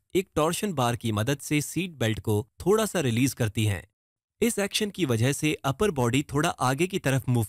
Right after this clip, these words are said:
करती है, लेकिन जब टॉर्शन बार सीट बेल्ट रिलीज कर चुकी होती है,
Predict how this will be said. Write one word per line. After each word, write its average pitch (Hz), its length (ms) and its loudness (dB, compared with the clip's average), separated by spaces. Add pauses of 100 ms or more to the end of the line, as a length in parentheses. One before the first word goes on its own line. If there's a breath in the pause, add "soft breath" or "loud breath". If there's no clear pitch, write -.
करती 107 280 2
है, 98 240 -2 (260)
लेकिन 143 260 0
जब 202 220 -2
टॉर्शन 135 360 0
बार 135 260 0 (160)
सीट 185 360 -4
बेल्ट 175 260 0
रिलीज 117 440 0
कर 127 180 -2
चुकी 147 280 -2
होती 120 300 2
है, 98 240 0